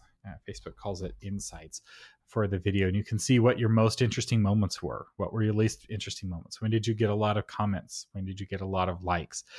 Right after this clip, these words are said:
And this can help you improve your live video skills moving forward. <laughs> It makes you a, a more powerful video person. And it's a great education,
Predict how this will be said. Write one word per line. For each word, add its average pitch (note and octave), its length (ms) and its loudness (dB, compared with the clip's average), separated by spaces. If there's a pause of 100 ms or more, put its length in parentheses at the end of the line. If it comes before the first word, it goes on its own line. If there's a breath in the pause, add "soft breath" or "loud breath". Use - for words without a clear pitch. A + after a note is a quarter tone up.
(240 loud breath)
And A#2 120 2
this B2 240 4
can A#2+ 200 0
help A2 460 2 (100)
you G2 240 0
improve G2 880 2 (480 loud breath)
your F#2 460 0
live F#2+ 300 2
video G2 400 2
skills A2+ 800 4
moving F#2+ 440 -2
forward. - 540 -10
<laughs> - 80 -8
It B2+ 140 2
makes - 280 -2
you G#2+ 120 4
a, F2 100 0 (300 loud breath)
a B2+ 80 6
more F#3 240 10
powerful D#3+ 720 8
video C3+ 440 6
person. G#2 640 2 (340 loud breath)
And A2 300 4
it's A#2 220 2
a - 20 4
great C3+ 400 8
education, G2+ 800 -2